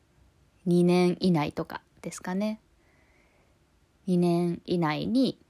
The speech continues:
スイスに連れて行ってあげようと思います。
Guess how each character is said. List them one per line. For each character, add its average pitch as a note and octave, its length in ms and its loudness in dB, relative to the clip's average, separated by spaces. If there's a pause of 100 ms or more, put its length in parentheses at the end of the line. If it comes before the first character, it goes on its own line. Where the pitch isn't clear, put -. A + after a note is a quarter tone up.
(760)
ス - 220 -2
イ F#3+ 60 2
ス D3+ 180 -4
に A#2+ 120 -6 (520)
連 F3 100 0
れ E3 120 2
て E3 180 -2
行 D#3+ 100 -2
っ - 20 -20
て - 160 -4
あ D#3+ 80 0
げ D#3+ 120 -4
よ E3 140 -2
う E3 40 -12
と C4 160 0
思 G#3 220 0
い E3+ 80 0
ま D#3+ 160 -4
す。 - 160 -20